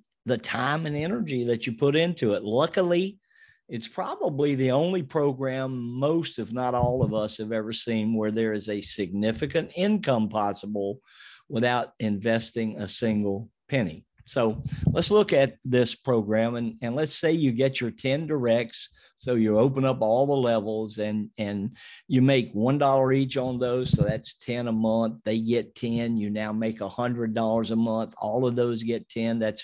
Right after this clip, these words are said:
five hundred a month. Uh, that's a car payment, six hundred ten dollars. But the, the significant money is on level four. Uh, that's five thousand dollars a month, creating a total income of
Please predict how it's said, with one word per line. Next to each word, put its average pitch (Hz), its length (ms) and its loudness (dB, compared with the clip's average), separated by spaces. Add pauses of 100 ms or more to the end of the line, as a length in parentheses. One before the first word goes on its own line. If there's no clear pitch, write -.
(120)
five 113 320 -6
hundred 113 360 0
a 104 40 -2
month. 110 460 0 (640)
Uh, 117 180 -8
that's 165 260 -4
a 247 60 -2
car 269 260 4
payment, 202 460 2
six - 280 -4
hundred 147 320 4
ten 143 260 2
dollars. 135 460 2
But 120 260 0
the, 117 280 -2 (120)
the 113 140 -4
significant 147 800 0
money 151 520 2 (520)
is 117 180 -2
on 131 220 2
level 127 420 2
four. 104 640 -2 (520)
Uh, 87 320 -12 (120)
that's 123 280 -6
five 123 460 -6
thousand 117 500 -4
dollars 117 400 -2
a 107 60 0
month, 104 360 -2
creating 104 420 -4
a 92 100 -4
total 117 360 0
income 95 720 -2 (340)
of 90 240 -8